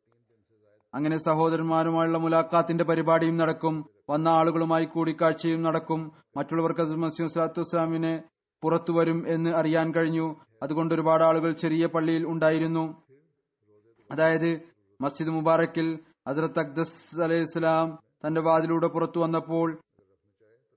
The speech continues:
സാധാരണ നിലയിൽ സേവകർ ആവേശഭരിതരായി അങ്ങയിലേക്ക് ഓടിയടുത്ത് ഷേഖ് സാഹിബിനെ കണ്ട്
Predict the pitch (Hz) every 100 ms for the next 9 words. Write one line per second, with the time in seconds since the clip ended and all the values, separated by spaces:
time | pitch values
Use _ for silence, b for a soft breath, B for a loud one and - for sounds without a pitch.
0 | _ _ _ _ _ _ _ 151 151 165
1 | 160 165 165 165 165 160 165 160 160 160
2 | 160 165 165 170 160 165 165 165 170 165
3 | 165 165 165 160 170 170 175 170 165 170
4 | 165 160 - _ _ - - 160 156 175
5 | 165 165 170 170 165 165 170 165